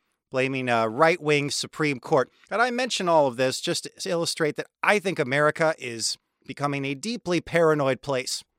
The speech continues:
Michael Shermer, arch skeptic, appeared on the Joe Rogan podcast recently to talk about his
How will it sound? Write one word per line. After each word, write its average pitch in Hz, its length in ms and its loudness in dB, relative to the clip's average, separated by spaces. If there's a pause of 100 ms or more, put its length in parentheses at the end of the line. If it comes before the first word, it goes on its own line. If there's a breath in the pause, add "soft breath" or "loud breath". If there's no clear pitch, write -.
(140)
Michael 135 300 2
Shermer, 156 540 0
arch 127 340 -2
skeptic, 180 560 0
appeared 151 320 0
on 127 120 2
the 120 40 -6
Joe 151 300 0
Rogan 196 460 0
podcast 104 600 -8
recently 127 380 -8
to 127 40 -14
talk 151 280 0
about 151 300 4
his 160 300 0